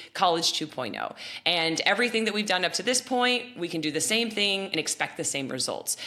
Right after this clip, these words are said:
And I think there's this really sort of terrifying moment in that first week of law school when you realize that this is an entirely different ball game and an entirely different experience with different rules, many of which are not communicated to you.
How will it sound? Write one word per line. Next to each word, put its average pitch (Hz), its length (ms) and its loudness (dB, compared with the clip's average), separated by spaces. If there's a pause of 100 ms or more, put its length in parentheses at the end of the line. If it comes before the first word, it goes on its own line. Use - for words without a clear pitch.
(160)
And 185 120 4
I 180 80 4
think 202 280 0
there's 202 280 2
this 170 260 0
really 202 960 0 (600)
sort 190 300 2
of - 80 -4
terrifying 175 640 4
moment 170 440 2
in 147 100 0
that 127 240 0
first 165 420 0
week 156 720 -2
of 160 160 2
law 160 220 2
school 160 440 2
when 156 180 -2
you 156 140 -2
realize 156 800 4 (300)
that 156 420 2
this 180 180 0
is 180 120 -2
an 170 60 -2
entirely 156 680 2
different 139 560 -2
ball 127 220 0
game 120 240 -4
and 123 80 -4
an 127 80 -4
entirely 147 500 0
different 147 240 -4
experience 165 640 -2
with 165 120 -2
different 147 400 -4
rules, 180 320 0
many 156 300 0
of 160 100 -2
which 208 380 0
are 151 100 2
not 143 200 0
communicated 131 580 -6
to - 140 -6
you. 73 180 -4